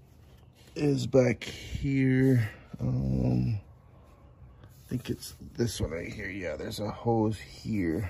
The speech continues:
where my finger is. It's a little kinked. I replaced this in the past, and so what I'll do is I'll probably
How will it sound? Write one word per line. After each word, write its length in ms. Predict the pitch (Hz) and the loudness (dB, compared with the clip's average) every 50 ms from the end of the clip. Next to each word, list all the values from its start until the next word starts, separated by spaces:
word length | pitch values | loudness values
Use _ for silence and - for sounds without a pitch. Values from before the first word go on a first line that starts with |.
| - - | -8 -8
where 220 | 117 107 107 101 98 | -8 -6 -4 -4 -6
my 40 | |
finger 300 | 95 - - 120 117 123 | -6 -6 -6 -6 -4 -2
is. 260 | - - 117 110 - - - - - - - - - - - - - - | -2 -2 -4 -6 -10 -14 -20 -20 -20 -20 -20 -20 -20 -20 -18 -20 -20 -20
It's 100 | - - | -6 0
a 60 | 117 110 | 2 2
little 320 | 110 117 131 131 139 131 | 6 6 10 10 10 10
kinked. 420 | - - - - 139 120 104 - | 8 4 2 4 4 4 6 6
I 40 | 98 | 6
replaced 560 | 104 110 113 110 - - 135 131 131 - - | 8 8 6 6 4 4 4 4 4 2 0
this 180 | 131 131 120 - | -2 -2 0 0
in 80 | 110 101 | 0 0
the 80 | 101 | 0
past, 640 | - - - - 104 107 104 92 101 101 - - - | 0 -2 -2 0 4 6 6 6 4 2 -2 -4 -4
and 180 | 92 95 - | -2 -2 -2
so 140 | - - 104 | -2 0 2
what 160 | 104 110 107 | 4 6 8
I'll 160 | 104 104 107 | 10 10 10
do 160 | 101 101 104 101 | 8 6 4 4
is 120 | 107 104 | 4 4
I'll 100 | 107 98 | 0 -2
probably 560 | 95 - 101 101 101 104 - - 104 95 101 | 0 2 2 2 4 2 0 0 -2 -4 -2